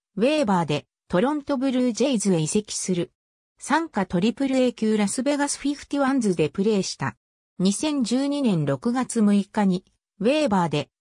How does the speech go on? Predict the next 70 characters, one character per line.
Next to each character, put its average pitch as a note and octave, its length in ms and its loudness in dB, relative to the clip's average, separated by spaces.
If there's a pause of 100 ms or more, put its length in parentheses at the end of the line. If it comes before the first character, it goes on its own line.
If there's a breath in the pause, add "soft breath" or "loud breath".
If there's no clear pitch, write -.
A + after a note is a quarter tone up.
(120)
ク F#3+ 100 0
リ D4 160 2
ー D4+ 60 -2
ブ D4 160 -2
ラ C4+ 140 0
ン C4 100 -2
ド B3+ 120 2
イ A#3+ 140 2
ン C#4 80 2
デ A#3 80 4
ィ G#3 100 4
ア F#3+ 40 4
ン G#3 80 0
ス F3 160 -2
へ D#3+ 40 2
移 C#3+ 140 -2
籍 - 320 -2
す - 180 -4
る。 D#3 160 -6 (440)
イ A3 140 2
ン D4 40 -2
タ C#4+ 240 0
ー C4+ 40 2
ナ C4 120 0
シ C4 120 -6
ョ C4 40 -2
ナ C4 160 0
ル C4 100 0
リ C4+ 220 0
ー - 20 0
グ G3+ 120 2
の F3 100 2
コ - 180 0
ロ G#3+ 140 2
ン B3+ 120 0
バ C4 120 -2
ス - 140 -8
ク - 120 -4
リ A#3+ 120 2
ッ - 120 -20
パ B3+ 140 2
ー A3+ 60 0
ズ E3+ 140 0
へ D#3 40 4
移 C#3+ 160 -2
動 E3 160 0
し - 140 -6
た。 - 240 -6 (500)
六 G3 260 0
月 D#4 280 -2
二 D4+ 180 0
十 A3+ 220 2
七 - 320 -2
日 G#3+ 340 2
に、 F#3 220 0 (240)
ビ C4 100 0
ニ D#4 220 0
ー・ - 20 0
ロ D#3+ 80 -2
ッ - 40 -2
テ - 160 -4
ィ G#3+ 120 4
ー G#3 40 4
ノ G#3 120 2
の G3 140 2
加 E3+ 140 0
入 A3+ 180 4
に G#3 180 2
伴 F#3+ 380 2
い、 E3 160 -6